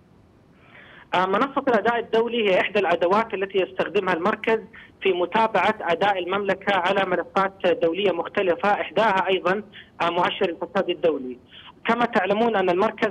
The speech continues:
يقيس أداء الأجهزة ال-، العامة بأنواعها المختلفة، الوزارات، الهيئات والصناديق الحكومية وغيرها. ومنصة الأداء الدولي كانت هذه الأ-، إحدى الأدوات التي أطلقت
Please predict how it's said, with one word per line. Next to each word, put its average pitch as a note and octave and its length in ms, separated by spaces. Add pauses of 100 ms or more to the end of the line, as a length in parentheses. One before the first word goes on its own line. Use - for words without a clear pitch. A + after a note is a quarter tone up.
يقيس F3+ 320
أداء F#3 280
الأجهزة E3 480
ال-، D3+ 440 (280)
العامة G3 580 (360)
بأنواعها F3 500
المختلفة، G3 640
الوزارات، F3 580
الهيئات E3 580
والصناديق E3+ 520
الحكومية G3 720 (360)
وغيرها. G3 680 (300)
ومنصة F3+ 540
الأداء G#3 380
الدولي G#3+ 440
كانت F#3 340
هذه G#3+ 200
الأ-، F#3+ 220
إحدى G#3+ 180
الأدوات F#3 440
التي G#3 240
أطلقت G3 540